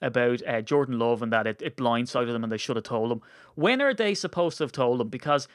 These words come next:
Gutekunst came out this weekend and said that he was going for Justin Jefferson and he was going for another few wide receivers. It didn't work out.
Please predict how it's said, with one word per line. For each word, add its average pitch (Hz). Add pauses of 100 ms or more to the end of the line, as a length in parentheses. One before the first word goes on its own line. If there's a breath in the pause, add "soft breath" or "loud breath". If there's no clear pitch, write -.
(160 soft breath)
Gutekunst 226
came 196
out 175
this 151
weekend 135
and 113
said 123
that 123
he 143
was 208
going 160
for 165
Justin 156
Jefferson 123
and 117
he 117
was 110
going 123
for 127
another 117
few 120
wide 113
receivers. 165 (280 loud breath)
It 143
didn't 156
work 127
out. 117